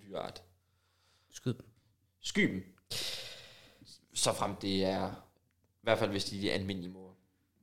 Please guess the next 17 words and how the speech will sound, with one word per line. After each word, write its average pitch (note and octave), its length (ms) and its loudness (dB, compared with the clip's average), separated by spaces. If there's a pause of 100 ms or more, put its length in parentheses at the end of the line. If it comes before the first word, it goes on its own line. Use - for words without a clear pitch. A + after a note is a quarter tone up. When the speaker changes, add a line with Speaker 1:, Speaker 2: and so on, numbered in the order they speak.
(500)
Speaker 2:
Var C3 100 8
det C3 100 8
dagens A#3 200 12
dyr? D4 200 4 (520)
Speaker 1:
Det F3+ 60 10
var G#3+ 40 10
dagens A#3+ 180 12
dyr. B3+ 180 12
Speaker 2:
Hold G#2+ 380 8
kæft, - 280 2
hvor G#2+ 80 -4
fedt. - 340 -6
Speaker 1:
Milvus, C4 720 12
milvus. F#3 480 0
Speaker 2:
Milvus, A2 340 -4
milvus. - 680 8 (2000)
Kim, B2 300 8